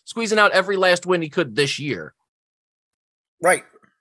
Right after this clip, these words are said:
Speaker 1: So,
Speaker 2: No,
Speaker 1: I,
Speaker 2: that's
Speaker 1: you know,
Speaker 2: fair.
Speaker 1: that's part of the conversation I get into when we, we do all this stuff about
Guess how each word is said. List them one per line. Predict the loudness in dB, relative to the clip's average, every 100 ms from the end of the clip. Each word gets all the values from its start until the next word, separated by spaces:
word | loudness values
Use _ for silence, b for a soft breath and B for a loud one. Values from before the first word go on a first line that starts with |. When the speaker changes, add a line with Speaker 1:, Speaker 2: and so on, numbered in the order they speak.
| _ _
Speaker 1:
So, | 0 2 2 2
Speaker 2:
No, | 2
Speaker 1:
I, | 2
Speaker 2:
that's | 2
Speaker 1:
you |
know, | 2
Speaker 2:
fair. | 2
Speaker 1:
that's | 0 0
part | 2 4
of | 2
the |
conversation | 2 2 2 2 0 2
I | 0
get | 2
into | -2 0 0 2
when | 2 2
we, | -2 -4 -8 b -4
we | -2
do | 2
all | 2 2
this | 0
stuff | 0 2 2 0
about | 0 0 0 -2